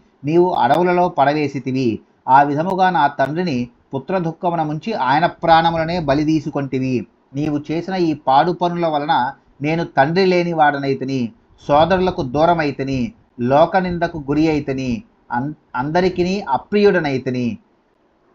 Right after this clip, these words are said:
కౌసల్యాం ధర్మ సంయుక్తాం వియుక్తాం పాపనిశ్చయే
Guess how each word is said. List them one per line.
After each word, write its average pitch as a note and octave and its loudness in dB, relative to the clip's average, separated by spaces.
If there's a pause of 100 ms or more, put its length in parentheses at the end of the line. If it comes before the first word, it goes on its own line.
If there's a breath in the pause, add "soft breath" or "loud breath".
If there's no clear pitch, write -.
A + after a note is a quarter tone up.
(440)
కౌసల్యాం F3 6
ధర్మ C#3 2
సంయుక్తాం D3+ 2
వియుక్తాం D#3 2
పాపనిశ్చయే C3+ 4